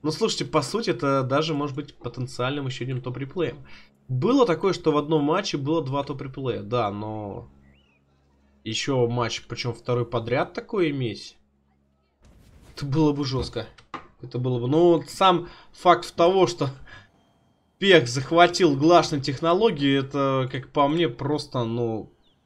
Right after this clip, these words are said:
эпик. Это классно, это реально классно смотрится, это интересно, это не всегда увидишь. Арт-удар пошел. Плюс миги щас еще добавят по норе. Да. Плюс еще ковровочка. Все по суплаю, все по суплаю. Но он должен опять выживать.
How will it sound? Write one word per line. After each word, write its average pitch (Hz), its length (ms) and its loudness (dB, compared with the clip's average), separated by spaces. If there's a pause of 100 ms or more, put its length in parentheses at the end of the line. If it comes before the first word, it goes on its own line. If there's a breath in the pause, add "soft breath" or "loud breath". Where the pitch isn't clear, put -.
эпик. 143 460 2
Это 127 160 -6
классно, 160 500 0
это 113 160 -4
реально 185 220 0
классно 170 380 -2
смотрится, 156 440 -6
это 123 140 -6
интересно, 156 520 -2
это 127 140 -6
не 131 60 -6
всегда 160 220 -2
увидишь. 170 400 -2 (360 loud breath)
Арт-удар 139 520 4
пошел. 165 480 -2 (880)
Плюс 127 160 -6
миги 131 180 -4
щас 120 200 -6
еще 127 100 -6
добавят 120 480 -2
по 120 140 -8
норе. 117 360 -2 (880)
Да. 104 560 -4 (440)
Плюс 135 160 -6
еще 170 160 -4
ковровочка. 180 720 -2
Все 156 320 -2
по 190 120 -6
суплаю, 147 640 0
все - 220 -4
по 123 140 -6
суплаю. 95 500 -8 (500 loud breath)
Но 147 100 -2
он 156 100 -2
должен 156 240 4
опять 131 180 -6
выживать. 113 500 -4